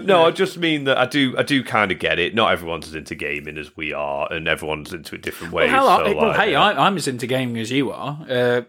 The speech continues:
Speaker 2: modern gaming more so. I don't
Speaker 1: Mm.
Speaker 2: keep consoles, you know that. I
Speaker 1: No, definitely, actually. But you're not as, um, you don't often replay stuff, do you, if you know what I mean?
Speaker 2: Mm, Metal Gear Solid.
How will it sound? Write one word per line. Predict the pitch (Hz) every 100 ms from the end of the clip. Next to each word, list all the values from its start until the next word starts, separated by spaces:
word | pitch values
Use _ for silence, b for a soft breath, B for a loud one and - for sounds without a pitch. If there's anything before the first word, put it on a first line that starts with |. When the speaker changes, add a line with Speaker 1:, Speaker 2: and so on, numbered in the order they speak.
| _
Speaker 2:
modern | 151 131 120
gaming | 123 117 110
more | 135 170
so. | - - 92 -
I | 113
don't | 135 110
Speaker 1:
Mm. | 101
Speaker 2:
keep | 110
consoles, | 127 151 185 254 202
you | 226
know | 139 143
that. | 151 131 208
I | 185
Speaker 1:
No, | 226
definitely, | 151 165 - 101 87 92 87
actually. | 82 - 101 110
But | 143
you're | 156 165 156
not | 139 117
as, | 123 104 117
um, | 107 98 92 85 85 85 b b b _ _ _
you | 151
don't | 147 175
often | 151 143 127
replay | 117 110 110 117 113
stuff, | - 82 78 -
do | 98
you, | 87 80
if | 80 90
you |
know | 80
what | 80
I | 78
mean? | 80 78
Speaker 2:
Mm, | 180 175 170 165 160 160 160 156 156 151 147 147 151 143 139 139
Metal | 143 120
Gear | 120
Solid. | - 117 123 120